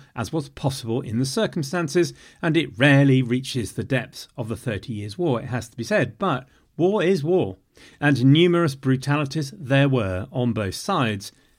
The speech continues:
as maybe we'll cover in a specific episode of Fun sometime. One of those acts of brutality actually happens as Prince Rupert came north to meet with Henrietta Maria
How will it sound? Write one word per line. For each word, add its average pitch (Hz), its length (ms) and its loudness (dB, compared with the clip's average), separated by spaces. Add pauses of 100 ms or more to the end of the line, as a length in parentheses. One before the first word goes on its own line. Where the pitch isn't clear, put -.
(140)
as 170 140 0
maybe 131 300 4
we'll 123 160 0
cover 113 260 -6
in 117 180 -6
a 98 80 -6
specific - 640 -10
episode 104 460 -6
of 98 100 -6
Fun 85 400 -6 (180)
sometime. 90 840 -6 (1200)
One 131 160 2
of 117 60 2
those 123 200 6
acts 131 240 -2
of 113 100 -6
brutality 165 600 0
actually 175 340 -2
happens 151 380 -2
as 160 160 0
Prince 147 340 -2
Rupert 196 380 -2
came 120 240 0
north 131 300 -2
to 120 100 -4
meet 120 260 -4
with 135 160 -4
Henrietta 107 500 -6
Maria 101 420 -6